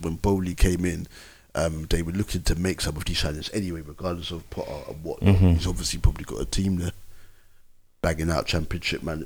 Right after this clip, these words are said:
Speaker 1: <laughs> sorry, not championship manager anymore, it's just football manager now, isn't it?
Speaker 2: <laughs>
Speaker 1: Banging it out, getting some targets. But obviously with, look, Thiago Silva is still consistently starting,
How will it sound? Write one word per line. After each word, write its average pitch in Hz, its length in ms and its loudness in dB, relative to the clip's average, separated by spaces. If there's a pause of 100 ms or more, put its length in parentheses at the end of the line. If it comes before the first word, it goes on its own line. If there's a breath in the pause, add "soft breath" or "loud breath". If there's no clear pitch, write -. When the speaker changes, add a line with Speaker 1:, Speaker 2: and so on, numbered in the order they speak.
Speaker 1:
<laughs> - 120 -2
sorry, 110 180 4
not 104 300 4
championship 98 320 2
manager 117 260 2
anymore, 98 260 0
it's - 100 0
just - 180 6
football 123 220 -4
manager 85 280 0
now, 92 160 0
isn't 98 260 -2
it? - 220 -2
Speaker 2:
<laughs> - 0 -
Speaker 1:
Banging 107 300 -2
it 101 60 0
out, 85 240 -4
getting 98 200 -10
some 92 220 -8
targets. 95 560 -8 (300 soft breath)
But 101 100 6
obviously 101 340 4
with, 107 300 2
look, 104 200 2 (200 soft breath)
Thiago 113 440 6
Silva 92 360 4
is 85 80 0
still 110 200 0
consistently - 560 0
starting, 85 540 0